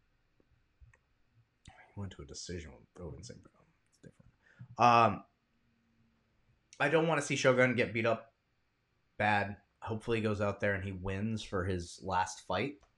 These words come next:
But this is where, this is, like, this weird thing where there's a time where these guys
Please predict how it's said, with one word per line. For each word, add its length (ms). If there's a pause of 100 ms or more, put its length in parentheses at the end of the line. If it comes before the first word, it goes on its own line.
(3000)
But 160
this 160
is 120
where, 680
this 140
is, 120
like, 180
this 200
weird 420
thing 280
where 120
there's 240
a 80
time 540
where 140
these 280
guys 600